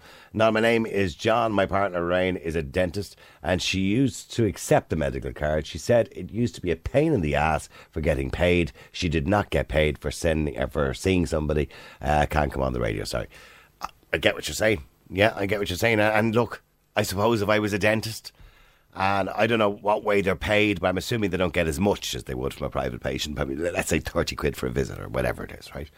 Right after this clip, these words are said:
Uh, and I'm doing a person for an hour, and I'm getting the thirty or forty quid or whatever it is. I could take a private patient in, do a root canal, and probably make eight hundred quid.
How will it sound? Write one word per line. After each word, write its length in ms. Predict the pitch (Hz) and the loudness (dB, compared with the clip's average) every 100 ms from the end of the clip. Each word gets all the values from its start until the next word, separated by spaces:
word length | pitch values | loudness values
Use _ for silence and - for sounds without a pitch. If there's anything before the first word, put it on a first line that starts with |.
| - - - - _ _ - | -20 -20 -20 -20 _ _ 0
Uh, 340 | 107 107 107 - | 6 6 4 2
and 480 | 107 110 110 101 - | 2 4 2 0 -2
I'm 200 | 107 104 | 0 2
doing 180 | 98 110 | 2 2
a 60 | 101 | 2
person 340 | 104 98 101 | 0 0 -4
for 160 | 85 98 | -2 0
an 80 | |
hour, 380 | 104 107 104 104 _ - | 2 2 0 -6 _ -16
and 80 | 90 | -8
I'm 80 | 101 | -6
getting 160 | 107 | -4
the 80 | 90 | -2
thirty 300 | 95 98 98 | 0 0 0
or 20 | |
forty 320 | - 101 95 | -2 -2 -2
quid 260 | 90 101 98 | -2 0 2
or 40 | |
whatever 400 | 92 98 98 101 | 2 2 2 2
it 80 | 98 | 4
is. 180 | 101 101 - - - _ _ _ _ - | 4 2 -6 -20 -20 _ _ _ _ -12
I 60 | - | -8
could 100 | - | -2
take 160 | 85 | -2
a 60 | 82 | 0
private 340 | 87 123 113 | 2 2 2
patient 340 | 87 87 101 90 | 0 2 2 2
in, 180 | 104 | 0
do 200 | 98 90 | 0 0
a 40 | 82 | 4
root 180 | 123 - | 4 4
canal, 360 | 98 90 104 - _ _ _ _ _ _ _ | 2 2 0 -8 _ _ _ _ _ _ _
and 120 | 69 | -2
probably 180 | 85 90 | 0 2
make 300 | 87 92 - _ - | 2 2 -2 _ 2
eight 160 | 156 104 | 4 4
hundred 220 | 85 60 | 2 -2
quid. 180 | 64 | -6